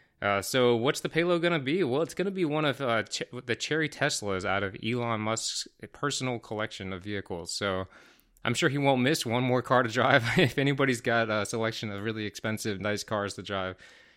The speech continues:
it's gotta be the billionaire playboy Elon Musk, who Tony Stark from Iron Man was basically, uh, you know, drafted after the modern version of. Uh, so he d-, he's just, he's doing it as a publicity stunt. Obviously, he owns both companies.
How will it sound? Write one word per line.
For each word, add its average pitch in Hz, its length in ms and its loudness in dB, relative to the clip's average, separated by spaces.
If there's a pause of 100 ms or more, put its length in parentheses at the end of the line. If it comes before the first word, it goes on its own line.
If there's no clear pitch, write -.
it's 120 160 -2
gotta 113 240 4
be 107 160 0
the 101 80 -4
billionaire 98 560 -2
playboy 95 640 -4
Elon 98 300 -4
Musk, 95 320 -4
who 101 160 -8
Tony 113 320 -4
Stark 98 300 -4
from 98 180 -10
Iron 101 260 0
Man 95 200 -4
was 95 120 -10
basically, 90 720 -6
uh, 90 80 -12 (140)
you 104 100 -10
know, 85 120 -6
drafted 98 480 -4
after 95 480 -8 (500)
the 107 60 -8
modern 101 340 -2
version 98 320 -4
of. 90 280 -8 (220)
Uh, 98 320 -4
so 113 520 0 (920)
he 131 80 -2
d-, 131 140 -2
he's 143 240 0
just, 147 180 -4
he's 131 240 0
doing 156 200 0
it 139 40 4
as 123 100 2
a 117 60 0
publicity 143 420 -2
stunt. 135 380 0
Obviously, 123 300 0
he 120 80 2
owns 113 180 0
both 110 240 0
companies. 120 560 -4